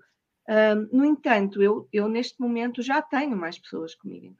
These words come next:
a serem acompanhadas por mim, que são daqui da Guarda. E, portanto, também já noto,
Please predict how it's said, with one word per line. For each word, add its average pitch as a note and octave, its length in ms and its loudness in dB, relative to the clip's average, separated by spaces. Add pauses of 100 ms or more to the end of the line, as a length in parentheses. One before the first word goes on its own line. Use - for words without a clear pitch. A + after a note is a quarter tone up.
a F#3+ 300 -20
serem F#3+ 260 -12
acompanhadas G3 500 -6
por G#3 160 -12
mim, A3+ 140 -4
que - 100 -12
são C4+ 180 -2
daqui A#3 280 -8
da F#3 120 -12
Guarda. E3 360 -10 (640)
E, G3 80 -4
portanto, G3+ 340 -2
também G#3+ 280 2
já G#3 180 2
noto, G#3+ 500 0